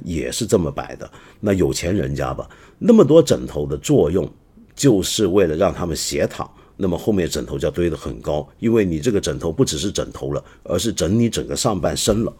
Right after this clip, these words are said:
也就是说呢，总结一下，欧洲的王公贵族睡的这个床的演变史非常剧烈，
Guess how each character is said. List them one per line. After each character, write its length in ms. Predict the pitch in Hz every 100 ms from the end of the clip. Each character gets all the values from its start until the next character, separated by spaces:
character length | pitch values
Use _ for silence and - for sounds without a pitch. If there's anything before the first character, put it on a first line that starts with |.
| _ _ - -
也 160 | 131 147
就 120 | 233
是 80 | 185
说 220 | 170 170
呢， 300 | 143 110 110 -
总 180 | 98 90
结 140 | 104
一 40 | 120
下， 240 | 131 - - _
欧 260 | 160 185 185
洲 260 | 175 170
的 360 | 165 117 101 95
王 260 | 82 107 139
公 180 | 143
贵 220 | 139 127 78
族 340 | 69 65 64
睡 260 | - - 147
的 100 | 87
这 100 | 82
个 100 | 95
床 320 | 71 - 76 82
的 80 |
演 240 | 80 80 69
变 200 | 101 104
史 220 | - -
非 160 | - 117
常 180 | 90 82
剧 220 | - 76
烈， 240 | 78 76